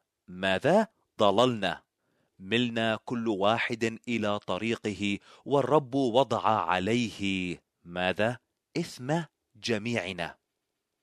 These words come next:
وما معنى ذلك؟ لقد حمل العقاب كله، وبسبب ذلك فقد رجعتم إلى راعي نفوسكم وأسقفها.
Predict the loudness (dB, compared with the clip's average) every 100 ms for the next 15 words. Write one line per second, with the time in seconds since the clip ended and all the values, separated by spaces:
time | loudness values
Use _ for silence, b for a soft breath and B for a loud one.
0 | _ 4 4 4 2 0 -4 0 2 2
1 | 2 0 0 -4 -10 -18 -20 _ _ _
2 | _ _ _ 0 0 2 -2 0 2 6
3 | 6 4 2 2 0 -8 _ _ 2 4
4 | 0 2 4 4 4 2 2 _ _ _
5 | _ _ _ 0 2 2 0 -4 -12 _
6 | b b b -6 -4 -2 -2 0 0 0
7 | 2 4 2 0 -8 _ _ _ -6 -4
8 | -4 -4 -4 -2 -2 -2 -6 -12 -10 -4
9 | 0 0 0 2 2 0 -4 -8 _ -10
10 | -10 -6 -4 -4 -8 -6 -6 -6 -14 _
11 | _ _ -6 -6 -6 -10 -8 -8 -8 -8
12 | -8